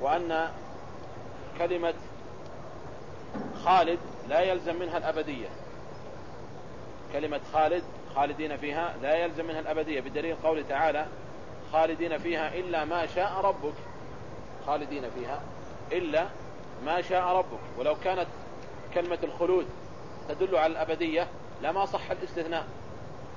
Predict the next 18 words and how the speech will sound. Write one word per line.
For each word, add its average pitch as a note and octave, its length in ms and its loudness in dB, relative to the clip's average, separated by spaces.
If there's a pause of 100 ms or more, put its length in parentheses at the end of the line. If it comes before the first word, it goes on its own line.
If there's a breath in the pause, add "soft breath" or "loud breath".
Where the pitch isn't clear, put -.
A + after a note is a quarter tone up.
(280)
لما D3 200 0
صح C#3+ 180 0 (420)
الاستثناء، D3+ 500 -4
لقال: D#3+ 280 2
"خالدين E3+ 440 2
فيها" G#3 180 0
وانتهى، E3 440 2 (600)
أو G#3+ 200 10
ما G#3 240 4
أتى F3+ 200 2
بها، B2 260 -4 (420)
لقال: E3 340 4 (240)
"أطالوا E3+ 480 4
فيها G3 320 -2
إلا G3 160 -2
ما E3+ 120 0
شاء D3 240 2
ربك". - 300 -2